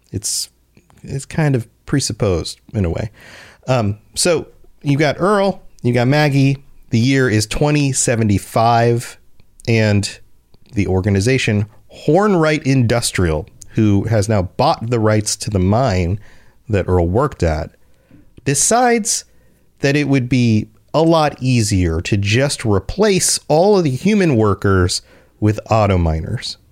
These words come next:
And in general, the town thought this was going to be a pretty good idea because this town was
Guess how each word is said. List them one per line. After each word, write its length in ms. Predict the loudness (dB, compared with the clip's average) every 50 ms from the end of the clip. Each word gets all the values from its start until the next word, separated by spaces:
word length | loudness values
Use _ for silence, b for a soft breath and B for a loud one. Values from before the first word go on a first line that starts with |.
| _ _ _ _ _ _ _ _ _ _ _ _ _ _ _ _ _ _ _ _ _ _ _ _ _ _ _ _ -12 -6 -4
And 160 | -2 0 0
in 80 | 0 0
general, 320 | 0 0 2 2 2 2
the 100 | 0 -2
town 320 | -2 -2 -2 0 0 -2
thought 220 | 0 0 0 0 -2
this 120 | -2 0 0
was 180 | -2 -2 -2
going 400 | -8 -14 -10 -4 -2 0 2 2
to 80 | 2 2
be 80 | 0
a 60 | 0 0
pretty 260 | 0 -2 -2 0 0
good 160 | 0 2 2
idea 500 | 0 -2 -2 -2 0 0 2 2 0 0 B B B B B B
because 540 | B -4 -4 -2 0 0 0 0 0 -2 -4
this 240 | -4 -2 -2 -2 0
town 340 | 0 0 0 0 2 0 2
was 380 | 2 2 0 0 -2 -6 -8